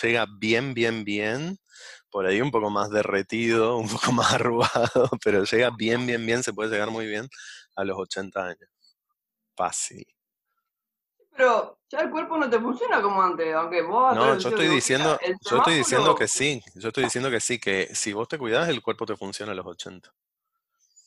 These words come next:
Speaker 1: Pero bueno,
Speaker 2: No
Speaker 1: no, está
Speaker 2: conozco.
Speaker 1: bien, son ideas, no sé, qué sé yo.
Speaker 2: Ya el ojo no te funciona, a mí ya el ojo no me funciona, te vas quedando sordo, te vas quedando medio ciego. Te duele toda la espalda, peor que ya tengo treinta años y me duele todo.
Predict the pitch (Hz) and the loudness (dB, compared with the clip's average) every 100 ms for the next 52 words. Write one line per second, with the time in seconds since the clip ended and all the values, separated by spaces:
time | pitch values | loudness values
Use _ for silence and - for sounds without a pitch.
0 | _ _ _ _ _ _ _ _ _ _ | _ _ _ _ _ _ _ _ _ _
1 | _ 120 117 123 131 101 110 123 123 240 | _ 2 2 2 0 0 0 0 0 0
2 | 113 123 101 92 - 107 117 113 113 95 | 2 2 0 -8 -10 -6 -2 0 0 -2
3 | 92 90 - - - - 92 87 - - | -8 -12 -14 -14 -12 -8 -8 -10 -20 -6
4 | 262 311 247 254 277 277 247 202 196 190 | 2 4 4 2 2 0 2 0 -2 -4
5 | 180 180 160 147 156 220 285 247 247 233 | -8 -6 -6 -4 -4 -2 0 0 0 -2
6 | 196 170 160 165 147 165 196 233 233 233 | -4 -6 -6 -6 0 2 2 2 2 4
7 | 233 208 262 285 196 160 143 _ _ - | 2 -2 2 2 2 0 -2 _ _ -20
8 | - _ _ _ _ 220 226 226 233 240 | -20 _ _ _ _ 2 2 4 2 4
9 | 240 240 233 - 165 127 123 - - _ | 2 2 0 0 -4 -4 -8 -20 -20 _
10 | _ _ _ _ _ _ _ - 220 262 | _ _ _ _ _ _ _ 0 4 4
11 | 294 294 277 294 285 240 240 254 247 214 | 2 -2 0 2 4 2 4 2 2 2
12 | 220 220 175 147 180 196 220 233 214 220 | 2 2 -4 -2 -2 0 0 0 0 0
13 | 220 226 208 170 175 185 226 214 214 254 | 0 -2 0 0 0 -2 0 0 -2 -8